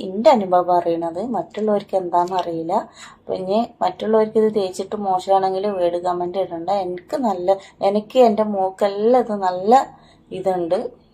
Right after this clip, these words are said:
എന്ത് നല്ല ഫലമുണ്ട്. മോക്കെല്ലാം നല്ല മുടിയുണ്ട് ട്ടോ, മോക്ക് നല്ല മുടിയുണ്ട്. അപ്പോൾ അതാ ഞാൻ പറഞ്ഞത്, നല്ല മുടി വളരുന്നുണ്ട്. ആദ്യം ഞമ്മ-, ഞമ്മക്ക് പിന്നെ സങ്കടം പിന്നെ മുടി കൊഴിച്ചിലാണ്, അത് പറ്റ നിൽക്കുന്നുണ്ട്.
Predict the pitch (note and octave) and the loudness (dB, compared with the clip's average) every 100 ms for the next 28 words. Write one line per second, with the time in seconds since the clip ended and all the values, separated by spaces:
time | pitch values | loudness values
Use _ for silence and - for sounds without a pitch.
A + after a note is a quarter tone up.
0 | _ - - - F3+ F3+ F#3 F3+ F#3+ F3+ | _ -20 -12 -8 -6 -4 -6 -2 -2 0
1 | G3+ A#3 A3 F#3+ F3+ F3 G3 A3+ F#3+ F#3+ | 2 2 2 0 -2 -2 -6 -6 -4 -2
2 | G#3+ G3+ G3 F#3+ G#3+ A#3+ E3+ D#3+ E3 E3+ | -2 0 0 0 0 0 0 -4 -6 -8
3 | E3 F3 E3+ - - - - _ _ _ | -4 0 0 -2 -20 -20 -20 _ _ _
4 | _ - - G3 F#3+ A3 G#3+ G#3 A#3+ G3+ | _ -20 -8 -4 -2 -2 -2 0 0 0
5 | E3+ E3+ E3 F#3+ - - - G3 - - | -2 -6 -6 -8 -10 -16 -8 -6 -6 -8
6 | - F#3+ G3+ G3+ G3+ F#3+ F#3+ F#3 A#3+ E4 | -4 -2 0 -2 -2 -4 -4 -4 -4 -8
7 | _ _ _ - A3+ F3+ F#3 A3 B3 G3 | _ _ _ -14 -4 -4 0 0 0 0
8 | F#3+ G#3 F#3 F3+ F#3 G#3 G3 F#3+ C#4+ E4+ | 0 2 4 2 0 -4 -4 -4 -4 -6
9 | _ E3+ E3 F3 G#3+ B3 D#4+ E4 A#3 G#3 | _ -8 -6 -4 -2 0 2 2 0 -2
10 | G#3 - - - G#3 G3+ G3+ G3+ A3+ G#3+ | -6 -12 -20 -8 0 0 0 0 4 4
11 | G#3+ G3+ F#3+ F#3 F3+ - - _ - - | 2 -8 -2 2 2 0 -8 _ -18 0
12 | F#3 F#3 F#3+ G3 F#3+ F#3+ F3 E3 F3 E3 | 2 2 0 0 -2 -4 -4 -4 -2 -2
13 | E3 E3 D#3+ D#3+ - G#3 F#3+ - C4 A#3+ | -2 -4 0 -2 0 -2 -2 2 6 6
14 | F#3+ - D#3+ D#3+ C#3+ | 4 -6 -8 -8 -10